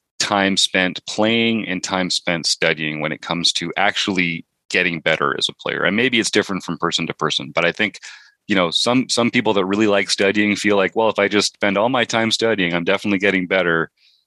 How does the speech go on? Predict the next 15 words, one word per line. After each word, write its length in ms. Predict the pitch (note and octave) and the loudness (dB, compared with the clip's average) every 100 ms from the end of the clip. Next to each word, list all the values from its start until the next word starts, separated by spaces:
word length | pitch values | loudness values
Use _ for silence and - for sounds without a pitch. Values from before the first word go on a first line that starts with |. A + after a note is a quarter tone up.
| - | -2
Um, 320 | F2+ F2 E2+ | 0 2 0
and 160 | F2+ F2 - | -2 -4 -4
some 160 | - G2+ | -2 0
people 260 | G#2 F#2+ F2 | 0 0 0
that 200 | F2+ - | -2 0
feel 160 | G2 | 0
like 180 | F2+ E2+ | 0 0
they 180 | - F2 | -2 -2
just 300 | E2 F2 E2 | 0 -2 0
get 160 | F#2 E2+ | -2 0
better 240 | F2 E2+ | 0 0
on 120 | E2+ | -2
the 60 | E2 | -4
felt. 420 | - F2 E2 - - _ _ _ _ - | -2 0 0 -4 -16 _ _ _ _ -2
Um, 380 | D#2+ D#2+ D#2 | 0 0 -2